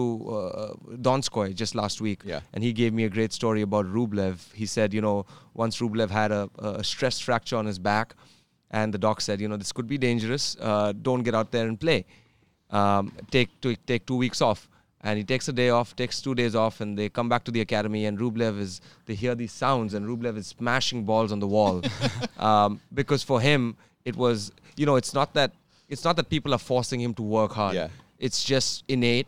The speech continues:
Speaker 1: that this is what he wants to do, and I'm not sure that he wants to do anything else, you
Speaker 2: Yes.
Speaker 1: know? Um, one of my,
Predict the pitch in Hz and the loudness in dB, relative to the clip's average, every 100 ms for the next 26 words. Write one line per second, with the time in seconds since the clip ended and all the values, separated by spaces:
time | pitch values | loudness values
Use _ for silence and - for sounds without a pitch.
0 | - 117 110 - _ _ - 127 - 139 | -6 -4 -4 -4 _ _ -14 -6 -4 -4
1 | 117 120 123 110 113 120 - 113 117 113 | -2 -2 -2 0 0 0 -4 -4 -2 -2
2 | 113 - 117 117 117 - 120 113 107 113 | -4 -10 -6 -4 -4 -2 -2 -2 -4 -2
3 | 107 123 - 104 107 104 92 104 95 90 | 0 -2 -4 -4 -2 -2 -4 -4 -4 -6
4 | - 82 120 - - - - - 117 117 | -4 0 -2 -4 -16 -20 -18 -2 0 0
5 | - _ _ _ _ _ _ _ _ - | -4 _ _ _ _ _ _ _ _ -18
6 | 117 135 196 - 135 151 156 | -2 0 0 -2 -2 0 -2